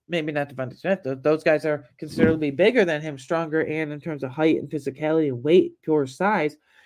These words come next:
And Taron Johnson, he's a slot corner. They're not supposed to be big, but he's finally not having him on islands anymore. So nine tackles and one tackle for loss. It's, it's really awesome. Taron Johnson,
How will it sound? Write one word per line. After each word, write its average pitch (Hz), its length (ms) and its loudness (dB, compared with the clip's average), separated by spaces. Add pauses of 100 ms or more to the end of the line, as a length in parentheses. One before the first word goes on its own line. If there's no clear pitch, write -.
(120)
And 151 260 -2
Taron 196 260 0
Johnson, 180 460 -2
he's 160 180 -6
a 139 60 -10
slot 185 300 2
corner. 160 220 -4
They're 151 100 -2
not 147 120 -4
supposed 190 240 -4
to - 80 -2
be 165 60 2
big, 139 260 0
but 147 100 0
he's 143 180 -10
finally 170 280 -2
not 147 160 2
having 147 260 2
him 147 120 -2
on 135 100 -4
islands 165 440 0
anymore. 127 360 -6
So 131 140 -10
nine 151 320 0
tackles 170 480 2
and 127 100 -6
one 151 220 -2
tackle 139 340 -4
for 120 120 -20
loss. 165 420 4 (600)
It's, 156 280 -2
it's 170 180 0
really 170 300 8
awesome. 160 480 4
Taron 165 320 -2
Johnson, 147 520 -4